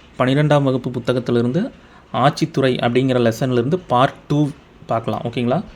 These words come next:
லாஸ்ட் வீடியோல பார்ட் ஒன்லேருந்து ஒரு பதினஞ்சு கேள்விகள் பார்த்தோம். So, இன்னைக்கு அதனோட செகண்ட் ஹாஃப் பார்ட் டூ,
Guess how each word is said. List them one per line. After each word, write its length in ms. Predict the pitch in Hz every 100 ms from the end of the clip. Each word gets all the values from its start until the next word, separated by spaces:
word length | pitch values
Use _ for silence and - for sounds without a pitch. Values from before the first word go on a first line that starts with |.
| - - - - -
லாஸ்ட் 340 | 131 135 - 151
வீடியோல 300 | 135 127 156
பார்ட் 380 | - 123 135
ஒன்லேருந்து 480 | 131 117 143 135 139
ஒரு 200 | 165 123 120
பதினஞ்சு 380 | 117 127 123
கேள்விகள் 460 | 123 131 143 139 131
பார்த்தோம். 420 | 120 113 123 185 - - - - - -
So, 160 | - 143
இன்னைக்கு 280 | 135 135 180
அதனோட 300 | 131 127 143 -
செகண்ட் 320 | 117 147 147
ஹாஃப் 200 | 135 160 - - -
பார்ட் 360 | 123 135 - -
டூ, 220 | 139